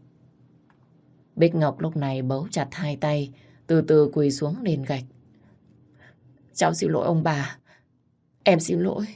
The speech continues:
Cháu xin lỗi bác, vì đã tới đây làm phiền mọi người." Nói xong cô ta ngước nhìn Bảo Long,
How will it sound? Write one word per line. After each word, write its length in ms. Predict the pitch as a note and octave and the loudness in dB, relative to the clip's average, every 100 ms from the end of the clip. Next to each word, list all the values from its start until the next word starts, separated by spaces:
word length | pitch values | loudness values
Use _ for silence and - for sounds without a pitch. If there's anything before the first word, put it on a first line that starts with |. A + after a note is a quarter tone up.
| - - _ _ _ _ - | -18 -20 _ _ _ _ 2
Cháu 160 | G3 | 2
xin 200 | F#3+ G#3+ | 4 2
lỗi 160 | F#3+ A2 | 2 2
bác, 220 | G#3 A#3+ - _ _ _ _ _ - | 0 -2 -6 _ _ _ _ _ 2
vì 140 | G#3 | 4
đã 120 | G3 A#2+ | 6 6
tới 140 | G3 G3 | 4 4
đây 140 | A#3 | 4
làm 220 | G3+ F3 | 4 4
phiền 240 | D#3+ G3 D#3+ | 2 2 2
mọi 220 | E3+ - | 2 2
người." 300 | F#3+ F3+ D#3+ - - - _ _ _ _ _ _ _ _ _ _ | 2 2 0 -8 -20 -20 _ _ _ _ _ _ _ _ _ _
Nói 200 | - D#3+ | 2 4
xong 300 | D#3 F3 D3+ | 4 4 2
cô 140 | C#3+ D3 | 0 0
ta 160 | D3+ | 2
ngước 300 | D3 D#3+ A#3+ | 0 -2 -2
nhìn 200 | D#3+ C#3 | -4 -2
Bảo 200 | B2+ C3 | -2 -2
Long, 240 | B2+ C#3+ | -2 -4